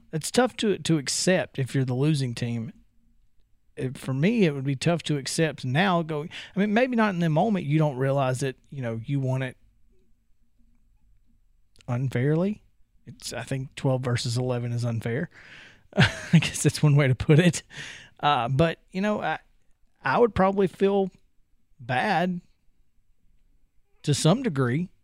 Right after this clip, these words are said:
if I were the winning team. So,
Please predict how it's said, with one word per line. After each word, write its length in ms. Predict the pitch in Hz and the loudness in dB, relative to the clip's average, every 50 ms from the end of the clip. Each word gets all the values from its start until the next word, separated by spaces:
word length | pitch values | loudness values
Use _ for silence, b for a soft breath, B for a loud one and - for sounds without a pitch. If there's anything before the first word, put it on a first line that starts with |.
| - - | -4 -2
if 180 | 151 135 - | -2 0 0
I 140 | 131 135 175 | 0 -2 0
were 220 | 175 175 180 190 | 0 0 0 -2
the 100 | 185 202 | 0 0
winning 300 | 214 233 269 262 226 190 | -2 -2 0 0 0 0
team. 320 | 135 131 107 82 92 - - _ _ _ _ _ _ _ _ _ _ _ _ _ _ _ _ _ _ _ _ _ _ _ _ _ _ _ _ _ _ _ _ _ _ _ _ _ - | 0 -2 -4 -6 -8 -16 -20 _ _ _ _ _ _ _ _ _ _ _ _ _ _ _ _ _ _ _ _ _ _ _ _ _ _ _ _ _ _ _ _ _ _ _ _ _ -14
So, 360 | - - 120 110 107 110 | -8 -6 -6 -4 -4 -8